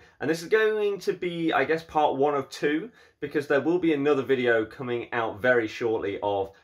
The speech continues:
how I stream, record, edit my videos, et cetera. Because I know a lot of people are always interested in what software I use, what equipment do you need in order to stream and stuff like that. So,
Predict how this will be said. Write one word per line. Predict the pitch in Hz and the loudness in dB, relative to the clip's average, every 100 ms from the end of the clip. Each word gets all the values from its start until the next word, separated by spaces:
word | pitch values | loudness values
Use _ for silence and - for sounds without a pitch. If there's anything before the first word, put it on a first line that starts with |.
| _ | _
how | - 139 | -2 2
I | 135 | 2
stream, | 123 - 127 127 127 117 | 0 -6 -4 -2 -2 -2
record, | 110 - 120 117 113 110 - | -4 0 2 4 2 0 0
edit | 123 117 117 | 2 2 -2
my | 113 | -4
videos, | 98 107 107 104 101 - | -2 0 2 2 0 -4
et | 104 | -6
cetera. | - 110 98 107 98 | -4 -2 -2 -2 -4
Because | 101 113 | -6 -6
I | 110 | -4
know | 117 120 | 0 2
a | |
lot | 143 160 | 2 0
of | |
people | 170 151 139 | -4 -4 2
are | 123 | 2
always | 120 123 120 123 | 2 2 0 0
interested | 117 117 113 - 110 - | -6 -6 -6 -4 -6 -6
in | 113 110 104 98 - _ _ _ | -4 -2 -4 -8 -16 _ _ _
what | 120 147 | 0 0
software | - 151 - 131 123 | 2 0 2 2 4
I | 120 | 2
use, | 113 120 120 110 - _ _ | 0 -2 -2 -4 -10 _ _
what | 113 127 | -4 -2
equipment | 120 - 165 139 131 107 | -2 -2 -4 -2 -6 -6
do | 123 | -6
you | 123 | -4
need | 120 117 | -4 -4
in | 113 | -4
order | 113 120 113 | -2 -2 -2
to | - | -8
stream | 101 - 143 139 131 120 | -12 -4 0 2 0 -4
and | 110 | -6
stuff | - 117 107 | -6 -4 -2
like | 98 - | -2 0
that. | 85 78 - | -4 -4 -12
So, | - 185 - 147 - | -2 2 4 2 -2